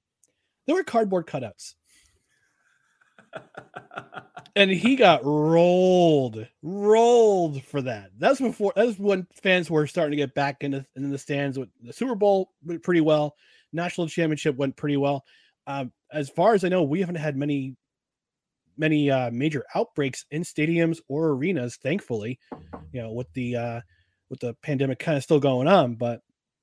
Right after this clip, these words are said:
Speaker 1: but yeah, I mean, it was just, it's just fun to see fans back in the stands again.
Speaker 2: It's amazing to think about R G three getting crushed 'cause he's, like, one of the
Speaker 1: <laughs>
Speaker 2: innovators of Twitter for athletes. He's had this for, like, a decade
Speaker 1: Yeah.
Speaker 2: plus now,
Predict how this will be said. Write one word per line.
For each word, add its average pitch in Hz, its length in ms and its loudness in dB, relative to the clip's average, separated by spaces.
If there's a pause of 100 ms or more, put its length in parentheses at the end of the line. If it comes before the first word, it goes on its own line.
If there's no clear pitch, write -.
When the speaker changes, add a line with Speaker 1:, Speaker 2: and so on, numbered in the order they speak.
(1300)
Speaker 1:
but 147 100 0
yeah, 185 180 4 (120)
I - 20 0
mean, 147 180 4
it 156 60 0
was 160 120 0
just, - 200 -6 (240)
it's - 100 -10
just 190 140 -6
fun 175 140 4
to 165 60 -2
see 160 180 -2
fans 143 240 -2
back 123 180 -8
in 127 60 -12
the 120 60 -12
stands 113 280 -12
again. 101 220 -16 (400)
Speaker 2:
It's 131 140 -10
amazing 123 460 -4
to 107 40 -4
think 107 140 -6
about 104 220 -4
R 110 160 -4
G 110 180 -10
three 107 220 -8
getting 104 180 -10
crushed 107 320 -6
'cause 107 140 -10
he's, 139 200 -4
like, 214 200 -6
one 123 180 2
of 123 100 0
the 120 240 -6
Speaker 1:
<laughs> - 60 -16
Speaker 2:
innovators 131 800 -2
of 113 120 -6
Twitter 160 360 -6
for 110 180 -4
athletes. 123 460 -6
He's 147 160 -10
had 226 120 -8
this 147 160 -8
for, 139 100 -6
like, 110 120 -8
a 113 60 -10
decade 131 500 -4
Speaker 1:
Yeah. 135 140 2
Speaker 2:
plus 156 260 -6
now, 110 300 -2